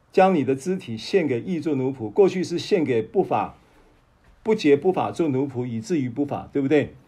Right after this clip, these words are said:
罗马书六章嘛，现在要将自己的肢体献给义做奴仆，以至于成圣。罗马书六章的经文，对不对？好，那个，那个肢体不是指肉体，但是它是共犯。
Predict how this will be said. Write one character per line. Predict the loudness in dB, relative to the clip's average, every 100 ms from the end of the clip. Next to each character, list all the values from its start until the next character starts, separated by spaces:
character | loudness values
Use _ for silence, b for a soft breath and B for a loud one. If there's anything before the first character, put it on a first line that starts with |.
| _ _ _ _ _ _ _ _ _ -4
罗 | 0
马 | 0
书 | 0
六 | 2 2
章 | 2 -2
嘛， | -4 -8 _ _ _
现 | 0 4
在 | 6 6
要 | 6 4 0 -14 _
将 | 0 0
自 | -4
己 | -6 -8 -10 -16 -20 _ _ _
的 | -2
肢 | -2 -6
体 | -4 -8
献 | -4 -2 0
给 | -2
义 | -4 -4 -2
做 | 0 2 4
奴 | 2 -2
仆， | -4 -6
以 | -6
至 | -8 -6
于 | -4 -6
成 | -8 -8
圣。 | -2 -2 -2 -12 _ _ _ _ -20 -20 _ _ _ _ _ _
罗 | -2
马 | 0
书 | 2
六 | 4
章 | 4 2
的 | -2
经 | -2
文， | -2 -2
对 | 0
不 |
对？ | 2 0 -4 b b b b b
好， | -10 -10 -12 _ 0
那 | 4
个， | 4 2
那 | 2 6
个 | 6
肢 | 4
体 | -2 -2
不 | 0 -2
是 | -2
指 | -4 2
肉 | 4 4
体， | 2 -12 -16 -18
但 | 6 6 6
是 | -2 -6
它 | -4 -2
是 | 0
共 | 0 0
犯。 | 2 0